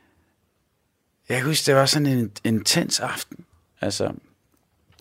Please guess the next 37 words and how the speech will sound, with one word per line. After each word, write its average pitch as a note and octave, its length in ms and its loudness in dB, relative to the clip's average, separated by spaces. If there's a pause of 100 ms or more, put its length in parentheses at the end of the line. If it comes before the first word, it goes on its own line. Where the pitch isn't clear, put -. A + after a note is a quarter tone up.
(220)
øh, F2 380 4
og E2+ 100 2
vi B2 60 6
havde B2+ 160 6
en G#2+ 100 6
ti-årig, A2+ 440 6
der F2+ 60 2
skulle - 220 0
kalde E2+ 200 2
til E2 100 0
bøn, A2+ 320 4
og E2+ 100 4
han G2+ 180 2
havde G2 180 2
selvfølgelig F2 420 0
en D2+ 80 0
meget E2+ 200 2
større E2+ 260 4
mikrofon D#2 480 2
end D2 120 0
den C#2+ 200 2
lille E2 280 2
mikrofon, D#2 540 2 (140)
de D2+ 80 0
havde D2+ 180 4
deroppe D#2 300 4
på - 120 0
fjerde D2 180 4
sal, - 200 0
så E2 140 0
det E2+ 120 0
kunne, F2 140 4 (120)
det E2+ 100 4
kunne E2 120 0
vi F2 60 4
ikke - 180 0
høre. D#2+ 240 4